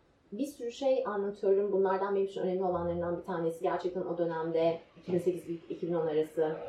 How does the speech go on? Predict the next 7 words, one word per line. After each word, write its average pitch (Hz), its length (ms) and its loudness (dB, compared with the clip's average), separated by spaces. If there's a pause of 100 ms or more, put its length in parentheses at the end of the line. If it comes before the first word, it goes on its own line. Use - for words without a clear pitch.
(680)
eşcinsellik 170 560 2
ve 180 100 6
başörtüsü 170 440 2
meselesi 160 380 0
aynı 170 340 -2
anda 202 260 0
konuşuluyor 214 580 -2